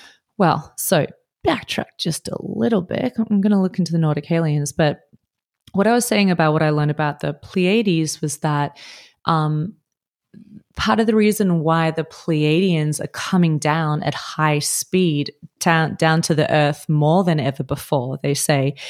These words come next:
is because there's a sense of urgency for them to contribute to the, um, the upgrade of our consciousness, because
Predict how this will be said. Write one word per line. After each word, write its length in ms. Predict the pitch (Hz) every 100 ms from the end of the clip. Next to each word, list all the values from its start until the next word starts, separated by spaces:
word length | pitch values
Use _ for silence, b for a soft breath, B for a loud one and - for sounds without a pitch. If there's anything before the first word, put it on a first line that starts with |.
| B B B
is 120 | 160
because 600 | 165 165 - 170 160 151
there's 240 | 160 151
a 40 | 151
sense 460 | - - 185 196
of 120 | 180 143 -
urgency 760 | 156 165 175 180 170 147 135
for 140 | 131 151
them 120 | 147
to 120 | 143
contribute 840 | - 165 156 - 139 147 139 135
to 580 | - - - 202 151 147 - B B _
the, 440 | 165 151 139 131 -
um, 260 | 160 139 135
the 100 | 151
upgrade 440 | 156 - 160 143
of 100 | 139
our 140 | 135 131
consciousness, 720 | - 156 156 156 - 131 143
because 400 | - - 156 -